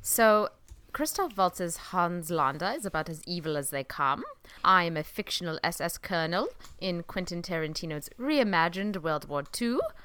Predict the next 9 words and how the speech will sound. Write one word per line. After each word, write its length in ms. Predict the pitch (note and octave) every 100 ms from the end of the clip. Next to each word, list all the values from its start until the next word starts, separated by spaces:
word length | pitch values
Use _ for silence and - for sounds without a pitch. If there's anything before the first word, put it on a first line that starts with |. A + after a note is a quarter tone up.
| - - -
I 140 | D#3+
am 160 | D#3 D#3
small 400 | - C#4+ C4+ D4
in 180 | C4+ C#4
stature 380 | - C#4+ - G#4+
but 160 | G#3+ F#3+
monstrous 600 | G#3+ B3+ F4+ - B4 -
in 180 | F4
presence. 760 | F4 F#4 E4+ D#4+ - - -